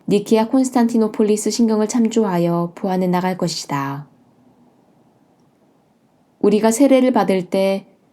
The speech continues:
우리 모든 삶을 표준 가르침에 맡겼던 것처럼 우리는 생명을 주는 우리 신앙의 신경을 받아들여야 한다.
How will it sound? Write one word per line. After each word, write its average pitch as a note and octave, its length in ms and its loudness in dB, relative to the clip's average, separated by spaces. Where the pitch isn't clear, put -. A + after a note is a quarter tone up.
우리 G3+ 260 2
모든 F#3+ 360 0
삶을 G3 540 -2
표준 B3 340 2
가르침에 G#3 460 0
맡겼던 F#3 480 -2
것처럼 E3 640 -4
우리는 G3+ 380 2
생명을 B3+ 460 4
주는 G3+ 320 0
우리 G#3 240 0
신앙의 A3+ 380 2
신경을 G3+ 440 0
받아들여야 F#3 640 -2
한다. D3 560 -4